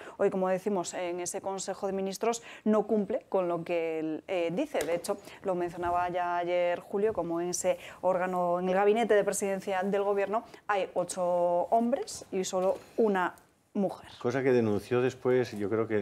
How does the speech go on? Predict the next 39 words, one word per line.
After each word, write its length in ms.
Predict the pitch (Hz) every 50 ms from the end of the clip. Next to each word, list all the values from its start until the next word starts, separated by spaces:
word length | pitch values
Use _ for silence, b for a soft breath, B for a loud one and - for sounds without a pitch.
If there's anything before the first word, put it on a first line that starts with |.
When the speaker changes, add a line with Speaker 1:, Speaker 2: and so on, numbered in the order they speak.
| 98 92 87 85 85 82 - -
Speaker 2:
eh, 40 | 87
Alberto 260 | 85 87 95 92 98
Núñez 220 | 101 101 101 92
Feijóo 320 | - - 95 - - - 95
debe 160 | 98 98 95
seguir 240 | - 98 90 87 82
nuestro 220 | 85 80 - 80
Telegram, 420 | - 98 92 92 90 85 85 82 78 - B B B B B B B B -
porque 260 | - 78 76 - 92
nada 280 | 85 90 92 95 98
más 160 | 98 101 - -
publicarlo 520 | - 101 98 90 90 85 95 90 95 98
nosotros 460 | 92 - - 101 92 - 87 - -
en 80 | 101 90
el 140 | 87 78 -
Telegram 420 | - 98 95 92 87 90 87 90
esta, 400 | 92 90 - - 98 92 90 - -
este 260 | 92 - - - 98
dato, 320 | 98 107 104 - 123 139 - b b b b b b b b -
efectivamente 580 | 85 90 90 80 73 92 95 95 92 85 104
Alberto 300 | 101 90 87 92 85 95
Núñez 200 | 92 92 92 87
Feijóo, 480 | - - 92 85 - - 98 98 101 - b b b b b b b b
eh, 280 | 87 85 82 80 78 -
criticó, 680 | - 101 90 - 90 80 - - 95 95 98 107 - 92
mm, 540 | 92 87 82 82 80 80 80 80 76 78 80
duramente 480 | 85 95 90 92 87 90 87 82 92 82
también 340 | - 90 87 87 92 92 92
esta 220 | 90 - - 104
situación, 500 | 80 80 73 - - - - 104 95 78
¿no? 120 | 80 95 101
El 120 | 87 76 78
hecho 200 | 82 - - 85
de 120 | 82 87
que 100 | - 87
pidan 340 | - - 92 90 87 90 85
paridad 360 | - 87 85 85 90 95 95
a 80 | 90 -
todos, 400 | - 98 92 107 120 - -